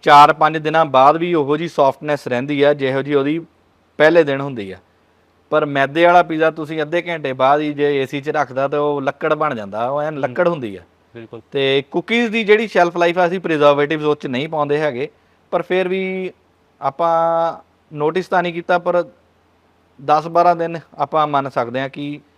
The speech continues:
Speaker 1: ਦੋ ਹਫ਼ਤੇ ਦੀ ਲਾਈਫ ਤਾਂ ਹੈਗੀ ਆ ਕੁਕੀਜ਼ ਦੀ, ਕਿਉਂਕਿ ਉਹ 'ਚ ਪਿਓਰ ਬਟਰ ਹੁੰਦਾ ਤੇ ਪਿਓਰ ਆਟਾ ਹੁੰਦਾ।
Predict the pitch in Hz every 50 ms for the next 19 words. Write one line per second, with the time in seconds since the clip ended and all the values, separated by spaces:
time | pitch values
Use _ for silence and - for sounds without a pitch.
0 | _ _ _ - 127 139 156 170 175 165 165 - 156 147 147 151 143 139 131 135
1 | - - 156 135 113 127 117 131 151 156 131 117 127 - 143 135 - 143 127 120
2 | 120 117 156 - _ _ _ _ _ _ _ _ _ _ _ _ - 165 160 151
3 | 160 170 170 165 185 - - 160 170 180 170 151 135 123 - 135 135 143 151 135
4 | 131 131 139 139 147 143 143 143 147 151 156 143 117 - - 120 117 123 131 123
5 | 104 87 87